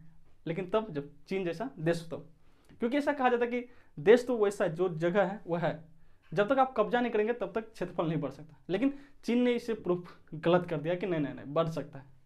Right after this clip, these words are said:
बात करें जो चीन है तो इतने देशों के साथ है, लेकिन हम आज सिर्फ बात करेंगे भारत पर। अभी फिलहाल भारत पर कर लेते हैं, फिर हम दूसरे देशों पर आएंगे कि किस देश का कितना जमीन कब्जा हुआ है। मार्च जो ग्यारह मार्च दो हज़ार बीस को लोकसभा में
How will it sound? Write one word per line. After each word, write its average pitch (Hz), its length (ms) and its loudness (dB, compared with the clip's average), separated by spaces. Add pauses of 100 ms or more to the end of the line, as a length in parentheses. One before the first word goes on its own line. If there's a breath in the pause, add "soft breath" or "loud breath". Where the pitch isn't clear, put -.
(720 soft breath)
बात 214 300 10
करें 339 360 2 (160)
जो 190 120 -2
चीन 233 420 6
है 160 180 -2 (560)
तो 196 100 -2
इतने 277 240 2
देशों 247 240 0
के 240 40 0
साथ 220 240 2
है, 269 80 -6 (340 soft breath)
लेकिन 277 160 6
हम 294 120 8
आज 277 140 8
सिर्फ 277 240 0
बात 208 260 4
करेंगे 202 220 -4
भारत 165 420 -2
पर। - 200 -12 (100)
अभी 170 220 -4
फिलहाल 202 300 0
भारत 180 220 2
पर 170 80 -4
कर 156 60 -8
लेते 175 140 -4
हैं, - 80 -8
फिर 277 120 4
हम 247 80 4
दूसरे 208 320 0 (280 loud breath)
देशों 196 220 2
पर 185 60 2
आएंगे 185 180 2
कि 262 80 -2
किस - 220 -6
देश 202 140 4
का 247 100 -2
कितना 208 240 -4
जमीन 151 180 -2
कब्जा 139 180 -6
हुआ 139 100 -12
है। - 40 -20 (1400 soft breath)
मार्च 254 440 6 (260)
जो 185 280 0 (120)
ग्यारह 214 260 6
मार्च 240 360 0
दो 175 120 -4
हज़ार 196 200 4
बीस 165 280 -2
को 180 160 -4
लोकसभा 208 520 2
में 165 180 -6